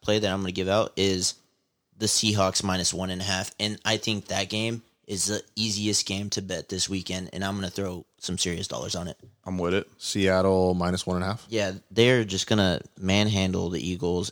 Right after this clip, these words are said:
Speaker 1: and you can't, you can't count out Carson. Carson has been balling and holding that team on his shoulders.
Speaker 2: Yeah, man. I really,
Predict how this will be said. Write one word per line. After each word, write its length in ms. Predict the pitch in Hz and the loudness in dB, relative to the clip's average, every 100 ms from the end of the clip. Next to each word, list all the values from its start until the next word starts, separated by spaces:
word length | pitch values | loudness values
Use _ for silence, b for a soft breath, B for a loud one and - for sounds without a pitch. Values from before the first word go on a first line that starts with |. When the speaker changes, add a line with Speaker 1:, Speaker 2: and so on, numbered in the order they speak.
| - | -4
Speaker 1:
and 180 | 110 120 | -2 -2
you 80 | |
can't, 360 | 147 196 196 - _ _ | 0 0 0 -4 _ _
you 160 | - 123 | -8 -8
can't 280 | - 131 - _ _ - | -2 -2 -2 _ _ -2
count 220 | 104 95 | 0 2
out 140 | 90 - | 0 0
Carson. 400 | 92 92 95 95 | 2 2 0 0
Carson 480 | 101 95 98 92 - _ | 2 2 0 -2 -6 _
has 120 | 95 87 | -12 -2
been 320 | 104 98 - _ | -2 -2 -8 _
balling 400 | 95 98 107 107 | 0 2 2 0
and 200 | 95 - - | -2 -8 -12
holding 260 | 110 107 104 | -4 -2 0
that 180 | 92 | -2
team 220 | - 104 85 | -2 -2 -2
on 100 | 80 | -4
his 80 | - | 0
shoulders. 460 | 110 107 87 85 | 2 2 0 0
Speaker 2:
Yeah, 160 | - 113 | 4 6
man. 320 | 110 107 101 - | 6 2 0 -4
I 80 | 98 | -2
really, 460 | 98 110 107 104 | 2 2 2 0